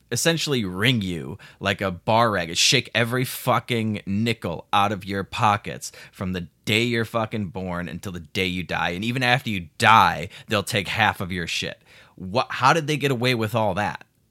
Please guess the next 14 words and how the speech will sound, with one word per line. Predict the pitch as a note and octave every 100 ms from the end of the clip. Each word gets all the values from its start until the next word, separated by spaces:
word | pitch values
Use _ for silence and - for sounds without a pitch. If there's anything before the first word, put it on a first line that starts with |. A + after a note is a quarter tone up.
| _ _ -
Well, | C3 A#2
it's | -
simple. | - D#3+ - - _ _
They | F#2+ F#2+
pitched | - C3 E3 - - -
the | G#2 A2+
initial | G#2+ C#3+ - A2+
income | C#3+ F3 A#2+ E2+
tax | - D#2+ G#2+ - - - _
as | - G2+ A2
a | F#2+ A2+ C#3+ - _
tax | - F2+ -
the | -
rich. | D3+ A3 - -